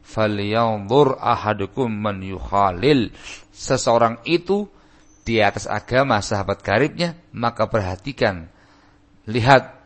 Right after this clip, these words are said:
salah seorang di antara kalian dengan siapa dia bersahabat karib. Rawa Ahmad wa ghairuh,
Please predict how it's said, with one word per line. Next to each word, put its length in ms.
salah 400
seorang 260
di 60
antara 240
kalian 340
dengan 220
siapa 400
dia 80
bersahabat 400
karib. 260
Rawa 440
Ahmad 200
wa 160
ghairuh, 280